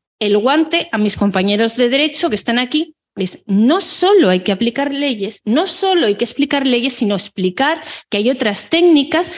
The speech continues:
que pueden hacer avanzar las sociedades y convertirnos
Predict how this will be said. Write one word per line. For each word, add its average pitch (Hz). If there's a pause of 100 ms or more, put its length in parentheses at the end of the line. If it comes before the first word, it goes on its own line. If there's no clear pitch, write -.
(160)
que 226
pueden 339
hacer 339
avanzar 208
las 320
sociedades 320 (240)
y 247
convertirnos 302